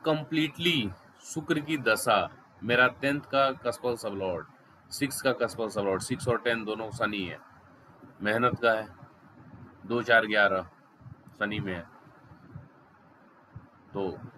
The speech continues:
घर पे भी है fourth house, दो, ग्यारह जुड़े ही हुआ है, fourth house भी पढ़ने पढ़ाने से जुड़ा है, यानी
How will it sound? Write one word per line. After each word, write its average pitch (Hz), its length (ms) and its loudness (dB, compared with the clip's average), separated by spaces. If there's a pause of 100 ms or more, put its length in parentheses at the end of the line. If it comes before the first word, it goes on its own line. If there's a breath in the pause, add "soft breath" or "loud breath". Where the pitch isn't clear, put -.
(200)
घर 113 180 4
पे 123 180 0
भी 120 160 0
है 120 100 4
fourth 117 320 -4
house, 110 200 2 (160)
दो, 107 160 -4
ग्यारह 107 460 2 (120)
जुड़े 113 220 -2
ही 147 60 2
हुआ 156 260 -2
है, 151 80 -8 (360)
fourth 120 200 -4
house 113 220 0
भी 123 80 -4
पढ़ने 117 280 0
पढ़ाने 117 380 -2
से 120 100 -12
जुड़ा 110 240 -6
है, 92 140 -6 (1400)
यानी 120 280 2